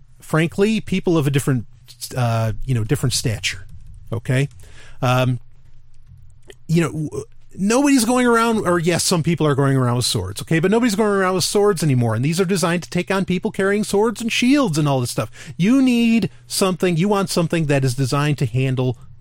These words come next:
guns and small knives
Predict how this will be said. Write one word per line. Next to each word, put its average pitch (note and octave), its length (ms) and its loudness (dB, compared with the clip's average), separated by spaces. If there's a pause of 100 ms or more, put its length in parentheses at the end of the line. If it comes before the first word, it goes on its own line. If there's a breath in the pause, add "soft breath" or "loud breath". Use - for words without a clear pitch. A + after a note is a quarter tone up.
(120)
guns B2+ 560 2 (300 soft breath)
and A#2+ 260 0
small B2 340 2
knives - 580 -6